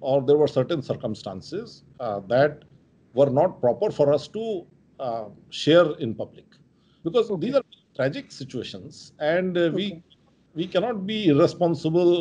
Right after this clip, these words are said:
Speaker 1: in, uh, revealing certain things। Uh,
Speaker 2: Okay।
Speaker 1: and, uh, yes, there was certain, uh, adverse publicity that certain individuals created for it,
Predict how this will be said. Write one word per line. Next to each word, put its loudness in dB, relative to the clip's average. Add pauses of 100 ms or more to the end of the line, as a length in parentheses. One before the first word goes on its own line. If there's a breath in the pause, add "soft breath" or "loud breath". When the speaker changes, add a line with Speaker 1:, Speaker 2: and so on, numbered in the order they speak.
(120)
Speaker 1:
in, -2
uh, -2
revealing 2
certain -4
things। -12 (760 soft breath)
Uh, -2
Speaker 2:
Okay। -14 (400)
Speaker 1:
and, 0
uh, 6 (140)
yes, 6
there 6
was 6 (100)
certain, 0 (180)
uh, -6 (920)
adverse 4 (100)
publicity 0 (100)
that 0
certain -4 (220)
individuals -2
created 0
for -12
it, -18